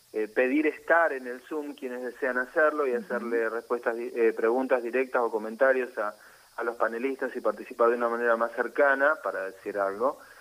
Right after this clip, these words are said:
Speaker 1: que es, eh, comunidad comahue arroba central punto uncoma punto edu punto ar. Después se los mando si quieren ponerlo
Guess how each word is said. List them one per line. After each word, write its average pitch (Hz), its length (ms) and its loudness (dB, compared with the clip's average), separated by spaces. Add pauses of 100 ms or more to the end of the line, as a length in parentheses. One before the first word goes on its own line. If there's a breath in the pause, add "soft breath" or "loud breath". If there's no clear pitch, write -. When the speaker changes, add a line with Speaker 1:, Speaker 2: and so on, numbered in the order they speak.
(300 loud breath)
Speaker 1:
que 123 240 2
es, 131 160 -4
eh, 117 480 2 (420 loud breath)
comunidad 127 600 2
comahue 135 560 2
arroba 123 680 4 (100)
central 127 460 0
punto 120 320 -4
uncoma 123 460 0
punto 120 320 0
edu 120 180 4
punto 120 300 0
ar. 151 140 4
Después 160 280 -8
se 165 80 -14
los 143 100 -4
mando 147 320 2
si 131 120 -12
quieren 127 200 -2
ponerlo 113 300 0